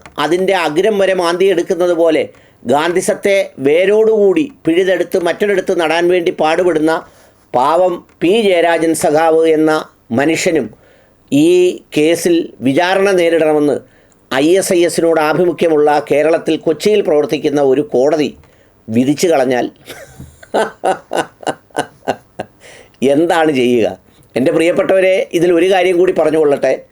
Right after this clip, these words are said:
ഈ പരലോകം എന്തിനാണ്, പരലോകം എന്തിനാണെന്നൊക്കെ എല്ലാവരും ചോദിക്കൂലേ? ഈ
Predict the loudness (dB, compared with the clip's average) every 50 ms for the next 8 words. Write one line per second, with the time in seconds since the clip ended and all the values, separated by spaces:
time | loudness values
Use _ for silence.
0 | _ _ _ -2 0 0 0 0 0 0 2 2 2 2 2 2 2 2 2 0
1 | 0 0 0 0 0 0 0 0 0 0 0 2 2 2 2 2 2 2 2 0
2 | 0 0 0 0 0 0 0 0 0 0 0 0 0 2 2 0 0 0 0 0
3 | 0 0 -2 -2 -2 -2 -2 -4 -4 -6 _ _ _ _ _ _ _ _ _ _
4 | _ -2 -2